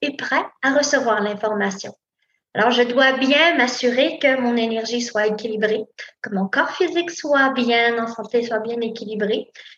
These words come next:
que je sois connectée comme il faut à mes parties supérieures et bien ancrée. Et lorsque je suis disposée, ben, c'est à ce moment-là que le message glisse toute seule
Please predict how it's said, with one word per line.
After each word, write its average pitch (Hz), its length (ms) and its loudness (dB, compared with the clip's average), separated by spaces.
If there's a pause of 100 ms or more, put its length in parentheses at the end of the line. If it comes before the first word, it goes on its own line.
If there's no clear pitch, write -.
que 247 80 -6
je 247 120 2
sois 254 360 0 (100)
connectée 294 600 0
comme 262 160 2
il 233 140 2
faut 247 280 2
à 240 100 2
mes 233 140 0
parties 220 380 -4
supérieures 233 560 0 (140)
et 311 100 4
bien 247 320 0
ancrée. 202 400 -8 (320)
Et 240 80 2
lorsque 254 380 2
je 240 100 2
suis 247 680 -2
disposée, 240 920 -4 (220)
ben, 302 80 4
c'est 359 180 -2
à 370 100 4
ce 359 120 -2
moment-là 349 440 2
que 320 80 0
le 269 120 4
message 294 560 0 (320)
glisse 294 300 -2
toute 269 180 -12
seule 392 260 0